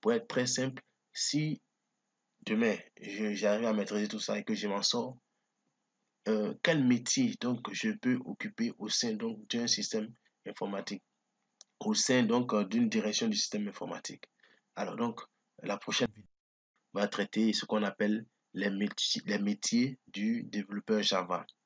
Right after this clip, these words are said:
Nous allons parcourir, voir que, nous allons voir qu'il y a plusieurs, il y a plusieurs métiers. Voilà, il y a plusieurs métiers. Nous allons voir, euh, vraiment tout ce qui tourne donc autour de, euh, du métier du développeur Java.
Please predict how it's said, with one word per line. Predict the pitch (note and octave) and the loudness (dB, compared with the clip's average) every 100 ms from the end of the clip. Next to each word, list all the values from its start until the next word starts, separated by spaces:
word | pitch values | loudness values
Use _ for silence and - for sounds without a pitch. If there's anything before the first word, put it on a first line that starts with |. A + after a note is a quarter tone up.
| _ _ - | _ _ -2
Nous | A2 | 2
allons | G2+ G#2+ | 4 2
parcourir, | G#2 G2+ - G#2 A2 G#2+ | 4 2 2 -2 0 0
voir | G#2 G#2+ G#2+ | 0 0 0
que, | - G#2+ G#2+ - _ _ | -2 -6 -6 -10 _ _
nous | G2 | -6
allons | G#2 G#2+ | -2 2
voir | G#2+ | 2
qu'il | G#2 A2 | 2 0
y | |
a | - | 0
plusieurs, | - A2+ G#2+ A2 | 0 0 4 2
il | G2+ | 0
y | |
a | G2 | -4
plusieurs | - A2 A2 | -2 0 2
métiers. | G#2 G2 - G2+ G2+ - _ _ _ | 2 0 -4 -6 -8 -12 _ _ _
Voilà, | G2 F#2+ F#2 G2 | -6 -4 -2 -4
il | G#2+ | -6
y | |
a | - | -6
plusieurs | G#2+ G#2 G2 | -4 -2 -4
métiers. | F#2+ - G2+ G#2+ | -4 -4 -4 -4
Nous | G#2 | -4
allons | G2+ G#2 | -4 -2
voir, | G2+ G#2 G2 G2 - _ _ - | 0 0 2 -2 -10 _ _ -6
euh, | F2 E2+ C2 G#1 G#1 G1+ - | -2 -2 -2 -4 -6 -10 -8
vraiment | G2+ G#2 G2+ | -4 -2 -2
tout | - - | -4 -6
ce | G#2 | -4
qui | A2 G#2 | -4 -2
tourne | G#2 G2+ | -4 -4
donc | G2+ G2+ - | -6 -8 -8
autour | - - G#2 | -12 -8 -8
de, | G2 F#2+ F#2+ - - - _ _ - - - | -6 -6 -8 -10 -18 -20 _ _ -16 -12 -6
euh, | C2 C2+ A#1+ A1+ A1+ A1+ B1 - - - | -4 -2 -2 -4 -4 -6 -8 -10 -16 -16
du | E2 G2 | -10 -6
métier | G2 F#2+ G2+ G2+ B2 - _ - | -6 -4 -2 -2 -4 -8 _ -12
du | F#2 | -10
développeur | F#2 F#2+ F#2 G2 | -8 -8 -4 -4
Java. | E2+ E2 - - | -2 -4 -6 -14